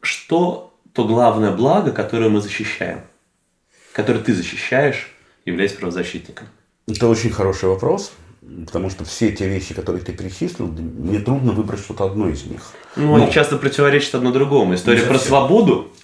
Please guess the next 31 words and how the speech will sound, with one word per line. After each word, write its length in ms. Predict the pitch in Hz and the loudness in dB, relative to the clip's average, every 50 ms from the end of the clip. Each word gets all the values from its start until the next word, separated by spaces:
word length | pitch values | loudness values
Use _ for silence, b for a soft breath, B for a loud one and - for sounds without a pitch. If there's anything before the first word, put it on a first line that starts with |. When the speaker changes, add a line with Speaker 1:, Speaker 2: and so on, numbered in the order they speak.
| _ _ | _ _
Speaker 1:
когда 260 | - - 104 104 110 104 | -6 -4 2 2 4 4
мы 100 | 104 98 | 4 2
говорим 320 | 104 104 107 107 104 - | 2 2 4 4 2 0
про 120 | - 95 | -4 -8
свободу, 680 | - - - 117 120 135 180 220 226 180 127 95 - - - _ _ _ _ b b b b b b b b b b b b b - | -6 0 2 2 4 4 4 4 4 4 2 -2 -4 -8 -16 _ _ _ _ b b b b b b b b b b b b b -2
мы 120 | 110 107 104 | 0 2 4
её 120 | 104 104 | 4 4
Speaker 2:
Мгм. 80 | - 107 | 2 2
Speaker 1:
ограничиваем, 760 | 95 92 85 82 87 107 - - 139 110 92 85 - - - - _ _ _ - - - - - - - | 2 2 2 0 -2 -4 -4 -4 -4 -2 -2 -4 -6 -8 -12 -18 _ _ _ -20 -20 -20 -20 -20 -20 -18
свободу 520 | - - 92 90 87 90 92 85 82 80 | -4 -2 -2 0 2 0 0 0 -2 -4
людей, 680 | 78 82 78 78 87 107 139 165 180 - - - b b b b b b b b b _ _ _ | -4 -6 -6 -2 -2 0 0 0 -2 -6 -10 -16 b b b b b b b b b _ _ _
да, 260 | - 117 127 - - - | 2 2 4 2 0 -4
в 100 | 104 95 | -8 -8
отношении, 580 | - - 95 92 - - 120 131 135 127 110 | -6 -4 -4 -2 -2 -2 0 0 0 0 0
например, 300 | 90 85 - 92 95 95 | -2 -2 -4 -4 -4 -4
поведения 520 | - - 90 85 80 85 92 104 110 104 92 | -4 -4 -6 -4 -4 -2 0 0 2 0 0
по 100 | - - | -2 -6
каким-то 340 | 78 - - 90 90 - | -8 -6 -6 -6 -6 -6
меньшинствам, 600 | 95 87 87 85 - 82 78 - - - - - 80 | -6 -6 -6 -6 -8 -8 -10 -10 -10 -12 -10 -10 -10
в 40 | - | -10
отношении 380 | - - - - - 95 87 80 | -10 -10 -6 -4 -4 -4 -4 -4
того, 220 | - - 101 - | -2 0 0 0
чтобы 180 | - - - - | 0 -2 -8 -12
принимать 440 | - - 85 85 82 90 92 92 - | -10 -8 -8 -6 -4 -4 -4 -4 -6
какие-то 460 | - - 87 78 - 85 82 80 B B B B B B B | -8 -10 -10 -8 -6 -8 -8 -8 B B B B B B B
законы, 520 | - 90 90 90 - - 117 127 123 113 95 | -6 -6 -4 -4 0 2 2 4 4 4 2
нормы 460 | 85 87 92 101 110 110 107 98 87 | 2 2 2 4 4 2 2 0 -2
в 60 | - | -2
отношении 320 | - - 110 117 113 123 165 180 | 0 2 2 4 4 4 4 4
Speaker 2:
Мгм. 40 | 185 | 2
Speaker 1:
меньшинства. 540 | 180 - - 196 - - - 85 92 - | 0 -2 -4 -6 -6 -6 -6 -6 -6 -8